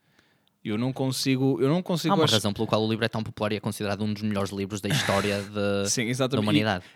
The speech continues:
Speaker 1: E, e eu não consigo olhar para tudo
Speaker 2: Não
Speaker 1: isto
Speaker 2: é
Speaker 1: e
Speaker 2: ao
Speaker 1: dizer,
Speaker 2: calhas.
Speaker 1: e dizer que isto é tudo coincidências, que simplesmente estão só. Porque isto parece-me fundamentalmente uma estupidificação da sociedade,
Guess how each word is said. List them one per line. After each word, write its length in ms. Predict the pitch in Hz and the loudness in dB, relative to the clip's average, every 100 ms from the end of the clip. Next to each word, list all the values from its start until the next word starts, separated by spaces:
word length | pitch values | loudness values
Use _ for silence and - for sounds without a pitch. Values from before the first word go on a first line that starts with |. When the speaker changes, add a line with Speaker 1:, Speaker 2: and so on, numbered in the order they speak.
| _ | _
Speaker 1:
E, 80 | 131 | 6
e 40 | |
eu 120 | 151 | 6
não 200 | 180 170 | 6 2
consigo 680 | 151 143 131 - 113 110 107 - | 2 2 2 0 0 0 -4 -2
olhar 360 | 110 110 110 | -2 0 -2
para 200 | 107 104 | -4 -10
tudo 300 | 98 - 101 | -10 -8 -8
Speaker 2:
Não 80 | 95 | -4
Speaker 1:
isto 100 | 117 | -2
Speaker 2:
é 40 | 113 | 2
Speaker 1:
e 40 | |
Speaker 2:
ao 80 | 113 | 2
Speaker 1:
dizer, 140 | 113 127 | 2 0
Speaker 2:
calhas. 320 | 117 107 - | 2 0 0
Speaker 1:
e 100 | 131 | 2
dizer 320 | 220 196 123 123 | 2 2 2 -2
que 120 | - | -6
isto 140 | - | -6
é 80 | 113 | -6
tudo 240 | - 107 95 | -6 -10 -10
coincidências, 840 | 101 87 87 90 104 - 139 - - - _ | -10 -10 -10 -8 -6 -6 -8 -10 -20 -20 _
que 60 | - | -12
simplesmente 500 | 110 104 104 104 95 | -10 -8 -8 -8 -8
estão 320 | - 104 104 | -10 -10 -10
só. 460 | - 101 90 80 - _ _ _ _ _ _ _ _ _ _ _ _ _ | -8 -6 -6 -8 -12 _ _ _ _ _ _ _ _ _ _ _ _ _
Porque 220 | - 143 220 | -4 -2 -4
isto 120 | - | -2
parece-me 440 | 175 165 - 151 131 | 2 2 0 -2 -4
fundamentalmente 800 | - 208 185 160 143 127 143 151 | -4 0 0 0 0 -2 -2 -2
uma 120 | 127 | -4
estupidificação 920 | - 196 185 175 139 139 131 120 117 | -2 -4 -6 -6 -6 -6 -8 -8 -6
da 120 | 113 | -6
sociedade, 460 | 104 - 101 95 | -6 -8 -8 -10